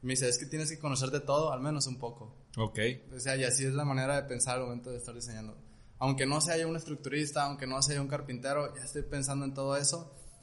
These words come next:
Speaker 1: al menos desarrollando la idea en mi cabeza. Ya hacerla en realidad, pues ahí se va trabajando, obviamente.
Speaker 2: Oye, es que hacerla en realidad, pues tienes que lidiar con todos esos, aunque no seas un estructurista, tienes que lidiar con un estructurista,
Speaker 1: <laughs>
Speaker 2: con el
Speaker 1: Exactamente.
Speaker 2: carpintero, con el bla, bla, bla, para poder,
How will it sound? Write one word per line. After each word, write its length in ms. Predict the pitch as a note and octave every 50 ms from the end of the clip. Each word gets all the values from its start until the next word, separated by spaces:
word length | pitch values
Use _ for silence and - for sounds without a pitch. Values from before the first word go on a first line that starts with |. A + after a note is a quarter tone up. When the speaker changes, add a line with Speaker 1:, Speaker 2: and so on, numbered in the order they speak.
| - -
Speaker 1:
al 120 | B2+ B2+ B2+
menos 220 | B2+ C#3 D#3 E3
desarrollando 520 | D#3 C3+ D3 C3 B2+ B2 B2+ C3 C#3 D3
la 80 | C#3+ C#3
idea 100 | B2+ C3
en 60 | C#3+
mi 100 | D3+ C#3+
cabeza. 500 | - B2 A#2+ C3 C3+ C3+ - F3 F#3 - - - - - - - - -
Ya 320 | B2+ B2+ B2+ C3+ E3 G3 G#3 - - - -
hacerla 440 | B2+ B2+ A#2+ - C3+ C3+ D#3 E3+ F#3
en 60 | F3+
realidad, 380 | F3 D#3+ C#3 C3 B2 C3+ C3 C3+
pues 140 | - C3+ A#2 B2
ahí 320 | A#2+ B2+ B2+ B2+ B2+ B2
se 100 | - C3+
va 160 | B2 A#2 -
trabajando, 440 | - A2+ G#2+ G#2 - D#3+ E3 D3+ C#3
obviamente. 400 | C3+ C3+ C3 C#3 C#3+ C#3+ C#3 - - - - - - -
Speaker 2:
Oye, 260 | - A2+ A#2 A#2 A2+ A2
es 80 | G2+
que 100 | - C3+
hacerla 300 | A#2+ B2 C3 B2 B2+ C3+
en 60 | C3
realidad, 380 | C3+ C3+ B2+ A#2 G#2 G#2+ A2 -
pues 120 | - B2+ -
tienes 340 | - A2+ G#2+ A#2 A#2+ A2+ -
que 140 | - A#2
lidiar 380 | A2+ A2+ A2 G#2+ G#2+ G#2+ A2 -
con 240 | - A#2 G#2+ G2 F#2+ F#2 - -
todos 380 | G#2 G2+ G#2 A2 A2+ G#2+ -
esos, 300 | A2+ A2+ A2+ A#2+ B2+ B2
aunque 260 | A#2+ A2 G#2+ - G#2
no 120 | G2+ G2 G2
seas 180 | A2+ G#2+ G#2
un 120 | A2+ A2 A2
estructurista, 680 | A2 A2+ A#2 G#2+ - - G2+ G#2 G#2+ A2 A2 - B2
tienes 200 | G#2+ G#2 G#2 G2+
que 100 | - A2+ G#2
lidiar 180 | G2+ G2 G2
con 100 | G#2+ G#2
un 60 | G#2 G2+
estructurista, 580 | G2+ G2+ G#2+ - - - A2+ B2 B2+ C#3+ D#3+ C#3+
Speaker 1:
<laughs> 260 | - B2+ A#2+ B2 B2
Speaker 2:
con 120 | A#2 G#2+
el 80 | G#2 G2+
Speaker 1:
Exactamente. 40 | G2+
Speaker 2:
carpintero, 720 | A#2+ A#2+ A2+ A2+ A2 G2+ F#2+ F2+ A2+ A#2+ B2+ C3 C3 C3 B2
con 120 | A#2+ G#2+
el 60 | G#2
bla, 220 | G2+ G#2+ A2 A#2 A#2
bla, 140 | A#2 B2+ C3
bla, 80 | - -
para 260 | D3+ C#3+ C#3+ C3 -
poder, 360 | C3+ A#2+ A2+ A#2 B2 C3+ C#3